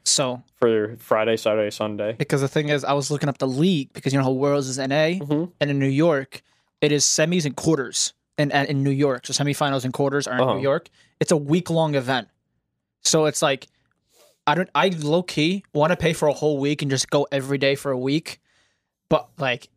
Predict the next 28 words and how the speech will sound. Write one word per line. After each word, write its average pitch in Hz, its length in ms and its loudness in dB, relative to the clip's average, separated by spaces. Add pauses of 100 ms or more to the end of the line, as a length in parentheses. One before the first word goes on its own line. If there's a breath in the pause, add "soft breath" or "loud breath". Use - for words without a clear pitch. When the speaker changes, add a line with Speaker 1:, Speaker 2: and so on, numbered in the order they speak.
(160)
Speaker 1:
it's 160 220 0
gonna 175 160 0
be 143 80 -2
fucking 135 400 -4
ins-, 131 300 -6
I, 143 160 0
but 151 120 0
it's 147 220 -2
probably 185 240 -2
gonna 165 100 -2
be 147 80 -2
expensive 139 400 -4
as 135 100 -4
hell 143 140 2
because, 135 220 -8
one, 143 200 2
it's 143 100 -6
gonna 156 80 -2
be 151 80 0
in 147 80 -2
Madison 131 280 -2
Square 139 200 -2
Garden. 131 320 0
It's 127 120 -6
in 135 120 -2
New 139 60 0
York, 131 420 0
so, 127 320 -4